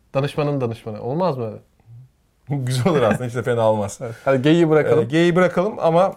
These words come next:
Speaker 2: e, Turkcell tarafında bir takım değişikliklerin olacağı söyleniyor. Tabii ki bunların hiçbirisi için Turkcell'in resmi bir kurumsal açıklaması da yok.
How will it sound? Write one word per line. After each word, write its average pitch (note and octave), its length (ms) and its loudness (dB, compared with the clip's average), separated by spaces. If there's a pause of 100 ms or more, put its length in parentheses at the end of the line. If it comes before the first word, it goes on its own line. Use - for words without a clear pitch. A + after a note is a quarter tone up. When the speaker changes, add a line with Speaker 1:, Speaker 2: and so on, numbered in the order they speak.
Speaker 2:
e, C#3 180 0
Turkcell D#3 340 -2
tarafında D3 440 -2
bir D3 40 -4
takım C#3+ 260 -4
değişikliklerin C3 400 -4
olacağı B2 300 -2
söyleniyor. C#3+ 400 -2
Tabii F#3+ 200 0
ki F3 120 -2
bunların F3 240 0
hiçbirisi E3 380 -4
için C#3+ 140 -12
Turkcell'in C3 360 -6
resmi B2 320 -4
bir G#2+ 60 -6
kurumsal G#2+ 440 -6
açıklaması G#2+ 540 -6
da G#2+ 60 -6
yok. D#3 280 0